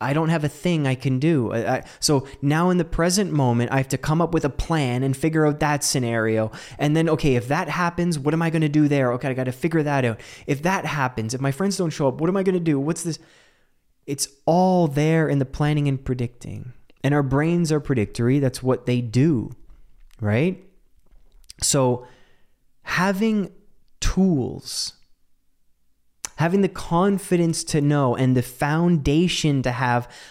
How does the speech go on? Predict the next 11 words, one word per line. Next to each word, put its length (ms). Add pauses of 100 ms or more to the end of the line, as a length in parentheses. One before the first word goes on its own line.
(140)
a 80
bunch 320
of 140
tools 400
to 100
say, 480
"Okay, 640 (920)
if 240
something 720
goes 400
wrong 720